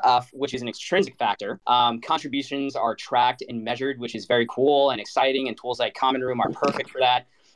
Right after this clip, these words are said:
Um, but in the Discord, it can feel very transactional too. So in terms of the life cycle of a company, which we've talked a lot about in the Common Room, uh, Slack group, shout out there 'cause it's amazing. Traditionally, we wanna start with, like, mission-oriented folks, right?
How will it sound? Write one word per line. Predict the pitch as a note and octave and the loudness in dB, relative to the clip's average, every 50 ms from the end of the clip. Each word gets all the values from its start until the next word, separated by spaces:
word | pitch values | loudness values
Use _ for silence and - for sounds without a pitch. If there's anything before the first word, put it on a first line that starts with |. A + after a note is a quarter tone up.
| _ - | _ -2
Um, | A#2+ B2+ B2 B2+ | 0 0 0 0
but | - C#3+ C#3+ | -2 -4 -2
in | D#3 | -2
the | D#3 D3 | -2 -2
Discord, | - - D4 - - D3 C#3+ D3 | -2 -4 -6 -2 0 0 2 2
it | D3+ - | 0 0
can | D3+ C#3+ | -2 -2
feel | D3+ D3 C#3 | -2 0 0
very | C3+ C#3+ C#3 | 0 0 -2
transactional | C#3 - C3+ B2 B2+ B2 B2 - B2+ A#2+ | -2 -2 -2 0 0 0 0 -2 -8 -4
too. | - - G2 F2+ - - _ _ _ _ _ _ _ _ _ - | -2 -2 -2 -2 -4 -16 _ _ _ _ _ _ _ _ _ -10
So | - - D#3+ D3 D3 | -2 2 2 4 4
in | C#3+ D3 C#3+ | 2 0 -2
terms | - - F3+ F3+ E3 E3 | -2 -2 -4 -2 0 2
of | D3+ C#3+ C3+ C3+ | 2 2 2 0
the | C3+ B2 | -2 -2
life | B2 C3 C#3 D3 | 0 0 0 0
cycle | - C#3 C3+ C3 - A2+ | 0 -2 -2 -2 -2 -2
of | B2 B2 A2+ | -2 -2 -4
a | |
company, | A#2+ - C3 C3 A#2 A#2 A#2 A2+ G#2+ G#2 - - - - - - - - | -4 -2 -2 -2 -2 -2 -4 -4 -4 -6 -10 -14 -20 -20 -20 -20 -8 0
which | - C3 B2+ B2 - - - | 4 4 4 4 2 0 -2
we've | B2+ B2+ B2+ | 0 0 2
talked | - C3+ B2+ B2 | 2 2 2 2
a | A#2+ | 2
lot | A#2 A#2+ A#2 A#2 | 2 2 2 2
about | A2 - A2+ A2+ A2 A2+ - - | 2 2 2 4 2 2 0 -4
in | A#2 | -10
the | A2+ - | -10 -10
Common | - - - B2+ C3+ B2+ B2 | -10 -6 -4 -4 -4 -4 -6
Room, | A#2 A#2 A#2 A2+ A2+ A2+ G#2+ G#2+ - - - | -8 -8 -6 -6 -6 -6 -6 -6 -8 -8 -4
uh, | - A2 G#2+ G#2+ G#2 | 0 2 4 4 2
Slack | - - - B2+ B2+ C3 A#2 _ | 2 0 0 2 2 2 2 _
group, | - A#2 A2 G2 _ _ _ | -4 -6 -6 -6 _ _ _
shout | - - - B2 A#2 | -10 -4 -2 0 0
out | A#2 A2+ - | 0 -2 -4
there | G#2 A2+ A2 | -6 -8 -8
'cause | - - G2+ G#2 | -8 -10 -14 -14
it's | - - | -12 -8
amazing. | G#2+ A#2 A#2+ A#2+ A#2+ B2 A#2 A#2 - - - - - - | -6 -4 -4 -2 -2 -2 -2 -4 -6 -8 -20 -20 -10 -4
Traditionally, | - E3 E3 F#3+ A3+ A3+ F#3 F3 E3 D#3 | 0 2 4 4 4 4 2 2 2 2
we | C#3+ | 2
wanna | C#3+ D3 D3 | 2 0 0
start | C#3 - - C#3 C3+ A#2+ | 0 0 0 0 0 0
with, | B2+ B2 | -2 -2
like, | A#2+ A#2 A#2+ | -2 -2 -2
mission-oriented | A#2+ C3 D3 D3 D3+ C#3+ C3 A#2+ A#2+ A2+ A2 A2 A2 G2 - | 0 0 0 2 0 0 0 0 0 -2 -2 -4 -6 -6 -4
folks, | A2 G2 F#2 - - | -2 -2 -2 -2 0
right? | A2+ G#2+ A2+ A#2+ | 2 2 2 2